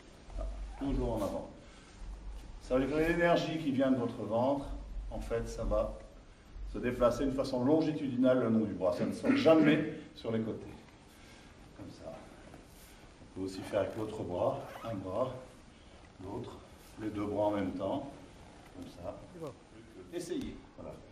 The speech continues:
Donc au ralenti, moi je vais envoyer coup de poing. Lui va le dévier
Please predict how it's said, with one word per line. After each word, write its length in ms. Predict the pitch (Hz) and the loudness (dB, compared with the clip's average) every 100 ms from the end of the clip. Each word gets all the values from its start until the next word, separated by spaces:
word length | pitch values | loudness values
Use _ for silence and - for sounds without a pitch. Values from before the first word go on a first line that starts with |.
| - - | -20 -10
Donc 160 | 90 90 | -8 2
au 80 | 147 | 8
ralenti, 580 | 160 175 156 - 120 - 156 | 10 12 10 8 2 2 2
moi 120 | 147 | 0
je 80 | 156 | 8
vais 80 | |
envoyer 800 | 160 170 170 165 160 185 - - | 8 8 6 6 8 8 4 -2
coup 80 | - | -10
de 60 | - - | -12 -4
poing. 240 | 139 - - - - - - - - - | -2 -2 -6 -12 -18 -20 -20 -20 -18 -6
Lui 160 | 165 | -2
va 100 | 151 | 2
le 80 | 131 | 4
dévier 640 | 151 165 139 123 - - | 4 2 2 2 2 0